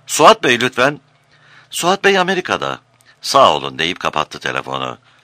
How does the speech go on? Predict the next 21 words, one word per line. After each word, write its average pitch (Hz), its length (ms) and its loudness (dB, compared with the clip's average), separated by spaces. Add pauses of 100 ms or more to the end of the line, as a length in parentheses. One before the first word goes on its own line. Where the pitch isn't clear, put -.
(460)
Şimdi 170 300 -2
kimi 175 200 -6
arayacaktı? 82 760 -2 (640)
İlişkileri 180 540 0
gizliydi. 123 540 -6
Kimi 175 240 -8
tanımıştı 95 480 -4
ki 80 120 -6
Esme'nin 80 380 -6
yakını 80 340 -4
olan? 71 300 -6 (320)
Nevizade'deki 110 1000 -2
ilk 143 200 -12
gece 92 240 -2
gördüğü 78 320 -4
eczacı 101 540 -2
Kerim 123 280 -4
miydi? 78 460 -8 (220)
Adı 120 160 -6
pek 165 200 -6
geçmezdi. 92 680 -4